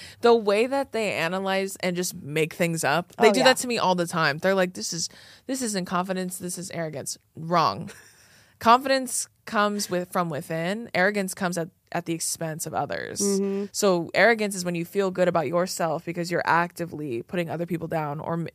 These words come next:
Speaker 1: and it makes you feel good. But confidence comes from within. That's on me. So, like, I draw my confidence from myself, and that's what she does.
Speaker 2: No, like, you're
Speaker 1: She's
Speaker 2: literally
Speaker 1: feeling good
Speaker 2: just
Speaker 1: about
Speaker 2: like Captain Marvel.
Speaker 1: <laughs>
Speaker 2: Like,
Speaker 1: Yeah.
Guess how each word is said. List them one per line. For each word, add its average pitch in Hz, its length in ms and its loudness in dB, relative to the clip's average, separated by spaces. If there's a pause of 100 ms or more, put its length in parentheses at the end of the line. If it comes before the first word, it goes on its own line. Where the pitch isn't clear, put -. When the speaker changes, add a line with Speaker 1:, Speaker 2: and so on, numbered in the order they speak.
Speaker 1:
and 170 120 0
it 170 100 0
makes 170 260 -2
you 160 80 0
feel 151 180 -4
good. 151 380 -2 (460)
But 180 240 8
confidence 196 600 2
comes 170 300 -2
from 160 360 -4
within. 160 800 -6
That's 185 240 4
on 165 280 0
me. 156 280 -6
So, 165 240 0
like, 165 260 2 (340)
I 165 160 6
draw 175 180 6
my 165 140 2
confidence 170 360 -2
from 160 200 -4
myself, 165 680 -4 (560)
and 190 160 4
that's 190 180 4
what 160 140 2
she 262 240 0
does. 165 640 4
Speaker 2:
No, 370 120 10
like, 220 280 8
you're 269 140 4
Speaker 1:
She's 226 60 2
Speaker 2:
literally 262 260 6
Speaker 1:
feeling 208 80 8
good 190 60 8
Speaker 2:
just 180 100 8
Speaker 1:
about 180 60 4
Speaker 2:
like 208 100 6
Captain 180 260 2
Marvel. 160 380 2
Speaker 1:
<laughs> - 180 4
Speaker 2:
Like, - 140 8
Speaker 1:
Yeah. - 60 10